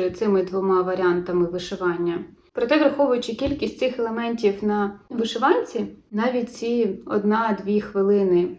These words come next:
які можна зекономити, це дуже велика кількість часу.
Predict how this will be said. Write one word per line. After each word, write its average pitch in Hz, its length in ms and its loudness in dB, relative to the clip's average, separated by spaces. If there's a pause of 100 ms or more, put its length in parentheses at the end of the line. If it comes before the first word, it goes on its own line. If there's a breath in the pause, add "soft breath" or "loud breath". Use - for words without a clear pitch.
(140)
які 196 420 -2
можна 185 720 0 (260)
зекономити, 196 1040 0 (380)
це 302 240 4
дуже 240 640 2 (320)
велика 220 440 4
кількість 220 460 -4
часу. 165 500 -2